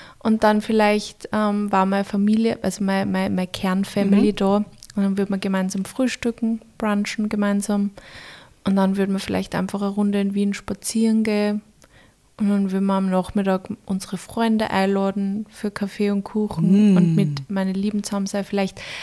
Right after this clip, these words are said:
Speaker 1: auch nur meine größere Familie auch dazu haben und einfach gemütlich. Also ich sehe jetzt grad auch eher so einen cozy
Speaker 2: Mhm.
Speaker 1: Herbst-Winter-Day. Also ich mein, für alle meine Lieben ist in der Wohnung leider zu wenig Platz, aber ich hätte gern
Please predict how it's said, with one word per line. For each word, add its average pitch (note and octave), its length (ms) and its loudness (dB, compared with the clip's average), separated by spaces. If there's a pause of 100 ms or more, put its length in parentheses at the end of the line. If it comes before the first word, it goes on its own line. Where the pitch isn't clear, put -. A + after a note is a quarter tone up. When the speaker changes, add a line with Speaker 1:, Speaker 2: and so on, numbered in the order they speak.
(160)
Speaker 1:
auch F#3+ 280 6 (420)
nur G#3 220 0
meine G3+ 180 2
größere G#3 600 -2
Familie G3+ 520 -2
auch F#3+ 60 -2
dazu G#3 640 -2
haben G3 500 0
und G3 160 -4
einfach F#3+ 380 -6
gemütlich. G#3 420 0
Also G3 180 4
ich G#3 100 2
sehe A3+ 340 4
jetzt G#3 340 2
grad G3+ 220 0
auch F#3+ 240 4
eher G3+ 200 4
so G3 180 -2
einen F#3+ 260 0
cozy F#3+ 720 2 (380)
Speaker 2:
Mhm. G#3 280 4
Speaker 1:
Herbst-Winter-Day. A3 1600 4
Also G3+ 180 2
ich G#3 60 6
mein, G3+ 220 2
für - 280 -2
alle G3+ 240 8
meine G#3 220 4
Lieben G#3 320 2
ist G3+ 140 -2
in G3 100 0
der F#3 180 0
Wohnung G3 200 0
leider F#3+ 260 0
zu F#3 180 -6
wenig F#3 300 -2
Platz, - 560 -4
aber F#3 120 0
ich F#3+ 100 4
hätte F#3+ 260 0
gern F#3 380 0